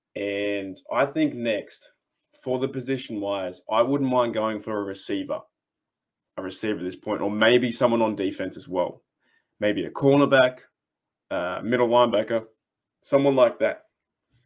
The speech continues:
All right. Coming up to eighty-four.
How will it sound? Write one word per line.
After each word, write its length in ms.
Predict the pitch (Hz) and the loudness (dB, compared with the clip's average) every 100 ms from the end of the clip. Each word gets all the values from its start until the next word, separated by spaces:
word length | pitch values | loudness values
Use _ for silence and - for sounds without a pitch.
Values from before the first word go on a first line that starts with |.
| _ _ _ _ _ _ _ _ _ _ _ _ _ _ _ | _ _ _ _ _ _ _ _ _ _ _ _ _ _ _
All 120 | 104 | -4
right. 180 | 104 98 - _ _ _ _ _ _ _ _ - - | -4 -6 -10 _ _ _ _ _ _ _ _ -20 2
Coming 220 | 123 139 | 4 6
up 80 | 139 | 8
to 80 | 120 | 8
eighty-four. 540 | 131 139 165 190 | 8 4 4 4